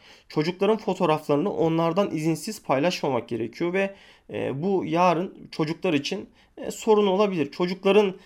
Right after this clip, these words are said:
e, da böyle bir hakkı var. Yani paylaşılmama hakkı. On sekiz yaşına gelene kadar, e, gerekmedikçe çocukların da fotoğrafını veya videosunu internetten paylaşmamak gerekiyor.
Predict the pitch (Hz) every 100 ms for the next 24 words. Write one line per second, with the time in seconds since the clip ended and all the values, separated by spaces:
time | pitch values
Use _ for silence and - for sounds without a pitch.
0 | _ - - 151 170 170 175 170 156 165
1 | - 170 135 - 117 139 - 151 160 -
2 | 202 165 139 127 113 - 110 - - _
3 | 196 220 214 196 180 180 - 185 175 202
4 | 208 180 165 196 - _ - 120 104 95
5 | 71 - - 214 220 185 151 135 139 180
6 | 180 190 185 180 180 147 160 185 _ _
7 | - 165 185 151 147 135 127 120 160 156
8 | 123 - 143 160 165 151 120 117 165 175
9 | - _ _ 160 147 135 - 123 151 -
10 | 127 113 - 104